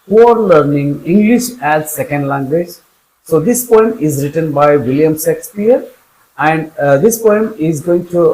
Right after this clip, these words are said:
uh, memorization. So, ಆತ್ಮೀಯ ವಿದ್ಯಾರ್ಥಿ ಮಿತ್ರರೇ, so ಇವತ್ತು ನಾವು ನೋಡ್ತಿರ್ತಕ್ಕಂಥದ್ದು ಎಸ್ ಎಸ್ ಎಲ್ ಸಿ ಯಲ್ಲಿ ಇಂಗ್ಲಿಷ್ ಅನ್ನ ಸೆಕೆಂಡ್ ಲ್ಯಾಂಗ್ವೇಜ್ ಅಲ್ಲಿ ಓದಿರ್ತಕ್ಕಂಥ ಸ್ಟೂಡೆಂಟ್ಸ್ ಗಳಿರುವಂತಹ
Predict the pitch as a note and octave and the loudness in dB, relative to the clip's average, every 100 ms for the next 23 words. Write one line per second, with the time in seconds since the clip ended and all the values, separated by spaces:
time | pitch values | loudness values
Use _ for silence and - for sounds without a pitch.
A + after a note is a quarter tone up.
0 | - D#3+ D#3 D3+ D#3 F3+ F3 D3+ D#3 D3+ | 0 0 2 2 0 2 4 2 0 -6
1 | G3+ C4+ _ _ _ _ _ - D#3+ C#3+ | -8 -8 _ _ _ _ _ 0 2 2
2 | C3 - - C#3+ - F3+ F3 D#3+ C3+ B2+ | 0 -4 -6 -6 -6 -4 -2 -2 -2 -2
3 | E3 E3+ E3+ D#3+ E3 D#3+ B3 - - _ | 0 0 -2 -2 -2 -2 -4 -6 -20 _
4 | _ - E3 D3+ A#2 D#3 F#3+ F3+ F3 F3 | _ -4 2 2 2 -2 -2 0 0 0
5 | D#3+ F3 - E3+ D#3+ E3 C4 D4+ - _ | 0 -2 -2 -4 -4 0 0 0 -8 _
6 | _ - E3 G#3 A#3+ A3+ G#3+ G3 G#3+ G#3+ | _ -6 -4 -2 0 2 0 -2 -6 -2
7 | F3+ F#3+ G#3 G#3+ E3 G3 A3+ G3 F#3 F#3 | -2 0 0 0 0 0 -2 -4 0 0
8 | F3+ E3+ G3+ G3+ F3 E3+ F3 E3+ F3 E3 | 0 -6 -6 -2 -2 0 -4 -2 -2 0
9 | D#3 D#3+ C#3+ D#3+ D#3+ F3 F3 F3 D#3+ E3 | -2 -4 -8 -10 -8 0 0 0 -6 -6
10 | F#3 E3+ D#3 D3+ D3+ D3+ G3+ C4+ - | -6 -6 -4 -4 -4 -4 0 0 0